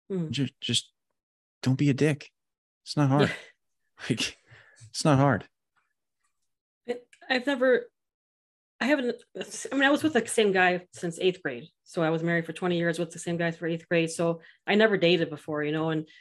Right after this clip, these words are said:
Speaker 1: and I
Speaker 2: Mm-hmm.
Speaker 1: didn't really, I didn't have any guy friends or anything, but so I didn't, I never was in a re-, relationship where I was like,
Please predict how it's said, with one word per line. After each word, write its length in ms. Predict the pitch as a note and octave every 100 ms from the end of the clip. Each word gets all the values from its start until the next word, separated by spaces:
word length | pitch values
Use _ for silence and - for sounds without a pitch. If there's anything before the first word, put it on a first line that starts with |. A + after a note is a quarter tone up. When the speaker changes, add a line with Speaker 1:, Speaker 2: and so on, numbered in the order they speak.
| _ -
Speaker 1:
and 80 |
I 60 | F3+
Speaker 2:
Mm-hmm. 120 | F3
Speaker 1:
didn't 220 | F#3+ F#3
really, 360 | F3+ F#3+ E3+ - -
I 60 |
didn't 160 | F#3+ F#3
have 160 | F#3 G3
any 100 | E3
guy 220 | D#3+ E3+
friends 340 | - F3 E3
or 100 | D#3
anything, 400 | D#3 D3+ E3 D#3
but 200 | D#3 D#3 - - _ _ _ -
so 120 | G#3+
I 80 | G3+
didn't, 360 | A3 G#3+ F#3+ -
I 60 | G#3+
never 240 | A#3+ G#3+
was 180 | G#3+ G#3+
in 80 | G3
a 80 | F3
re-, 120 | E3 - _ _
relationship 640 | F#3+ F#3 F#3 F#3+ F3 F3 F3
where 80 | E3
I 40 |
was 140 | E3 E3+
like, 200 | D3+